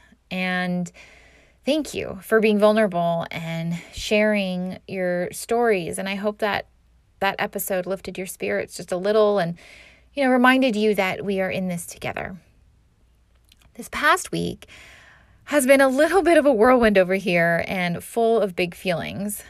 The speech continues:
And I'm, I'm not just talking about my toddler. You know, a week ago, we transitioned into fall, and it kind of felt like right on cue, the blue sky turned gray and I traded my tank tops for sweaters.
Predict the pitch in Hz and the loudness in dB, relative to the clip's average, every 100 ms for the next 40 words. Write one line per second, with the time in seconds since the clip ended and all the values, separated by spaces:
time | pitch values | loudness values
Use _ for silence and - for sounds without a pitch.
0 | - - 196 196 202 208 214 202 185 170 | -20 -8 -2 0 0 2 0 0 -4 -4
1 | 160 147 - 196 - - 185 208 - - | -6 -8 -8 -8 -4 0 0 0 -6 -14
2 | - - - - - - - - 190 196 | -18 -20 -20 -20 -20 -20 -14 -4 0 2
3 | 233 247 233 220 214 185 180 175 - 185 | 2 6 8 8 6 4 -2 -4 -6 -4
4 | 185 180 196 196 247 - 147 147 240 - | -4 -4 -4 -6 -8 -8 -6 -4 -6 -8
5 | _ _ _ 185 185 180 180 180 175 - | _ _ _ -4 0 0 0 -2 -6 -12
6 | _ _ _ - - 285 480 539 571 320 | _ _ _ -16 -8 -4 -2 2 4 4
7 | 185 190 214 247 226 - 180 202 220 220 | 4 4 6 2 0 -4 -2 2 2 0
8 | 190 160 175 170 196 - 220 214 196 170 | -2 -4 -2 -4 -2 0 0 0 -6 -4
9 | 143 190 208 165 165 175 165 160 165 151 | 0 2 2 -2 -4 -8 -8 -10 -10 -12
10 | 165 190 - - 165 170 - 120 90 60 | -12 -12 -14 -10 -8 -8 -8 -8 -8 -8
11 | - | -10